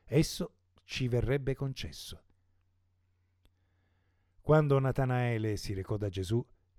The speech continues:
il Salvatore esclamò: "Questo è un vero israelita, un uomo senza inganno." Natanaele disse a Gesù: "Come fai a conoscermi?"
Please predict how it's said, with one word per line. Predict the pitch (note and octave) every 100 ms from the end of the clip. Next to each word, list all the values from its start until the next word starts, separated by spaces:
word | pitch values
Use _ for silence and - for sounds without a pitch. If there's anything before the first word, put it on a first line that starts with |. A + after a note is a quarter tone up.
| -
il | B2+
Salvatore | A#2+ C#3 A#2+ B2+ D3 C#3
esclamò: | B2+ - G#2+ F#2+ E2+ D2+ _ _ _ _ _ _ _
"Questo | - E3 - - D#3+ -
è | - D3
un | C#3+
vero | C3 C#3+ C#3
israelita, | C3 A2 A2+ A#2+ A2 E2+ D#2+ E2+ D2 _ _
un | - A#2
uomo | A2+ A#2+ A#2
senza | G#2+ A2+ G2 G#2+
inganno." | G2+ F2 D2+ D2+ D2+ _ _ _ _ _ -
Natanaele | A#2 C#3 C#3+ C#3+ D3+ D#3+ D3 C3
disse | B2+ - B2
a |
Gesù: | G#2+ G#2+ A2 G2+ _ _ _ _ _ _
"Come | - A#3+ A#3
fai | - F#2 D#2+
a | F2
conoscermi?" | - F2+ E2 - F2+ D#2+ D2+